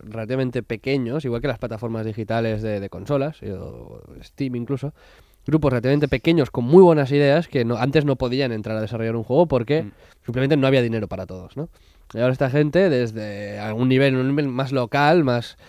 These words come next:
Speaker 1: pueden conseguir es-, esta pasta y apost-, incluso un universitario, y hacer unos productos muy dignos y, y tener la oportunidad de pasar a,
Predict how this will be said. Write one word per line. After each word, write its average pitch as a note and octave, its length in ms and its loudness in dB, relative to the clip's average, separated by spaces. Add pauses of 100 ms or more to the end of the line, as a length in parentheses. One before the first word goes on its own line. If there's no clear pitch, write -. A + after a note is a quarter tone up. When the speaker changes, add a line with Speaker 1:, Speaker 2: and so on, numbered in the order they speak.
(240)
Speaker 1:
pueden C3 180 0
conseguir B2+ 360 -2
es-, A#2 320 -8
esta A#2+ 260 -2
pasta C#3 380 0
y D3 60 2
apost-, A2 360 -2
incluso A#2+ 300 -2
un B2 160 2
universitario, B2 800 0 (840)
y C3 120 -2
hacer A#2 220 -4
unos C#3 180 0
productos G#2 600 -4 (640)
muy B2+ 320 2
dignos D#3+ 420 0
y, G#2+ 320 -6
y A2 160 -4
tener A2 220 -6
la B2+ 60 0
oportunidad A#2 440 -2
de C#3+ 120 -2
pasar G2 340 -10
a, A2+ 300 -8